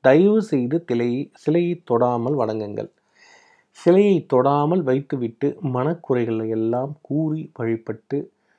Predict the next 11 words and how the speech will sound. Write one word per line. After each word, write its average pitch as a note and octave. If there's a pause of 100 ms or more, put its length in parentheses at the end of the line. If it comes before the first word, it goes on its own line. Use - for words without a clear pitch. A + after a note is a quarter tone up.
(180)
வர A2+
கஷ்டங்கள் C#3+
நீங்கி A2+ (400)
வெற்றிகள் A#2+ (220)
உங்களை A2
வந்து G#2+
சேரும். - (840)
பாக்கெட்டில் F3
உள்ள D#3
நீரை B2 (180)
மறுநாள் C3